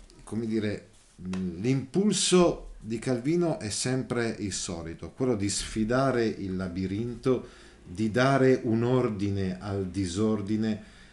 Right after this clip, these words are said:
di ricercare un metodo razionale, ragionevole, per, eh, per mettere ordine nella realtà attraverso gli schemi razionali. Le città invisibili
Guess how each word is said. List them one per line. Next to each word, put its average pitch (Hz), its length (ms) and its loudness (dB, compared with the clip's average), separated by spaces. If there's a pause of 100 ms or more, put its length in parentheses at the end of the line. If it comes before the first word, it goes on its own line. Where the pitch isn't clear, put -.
(120)
di 123 360 -2
ricercare 160 1200 4
un 107 220 0
metodo 110 680 0
razionale, 98 1160 -4
ragionevole, 95 1300 -2 (760)
per, 113 420 2 (140)
eh, 92 840 -4 (380)
per 123 160 -2
mettere 113 480 0
ordine 110 760 0 (100)
nella 98 580 -4
realtà 98 680 -2
attraverso 95 760 -4 (300)
gli 95 180 -4
schemi 95 680 -2
razionali. 82 920 -6 (720)
Le 127 140 2
città 156 380 4
invisibili 117 1040 0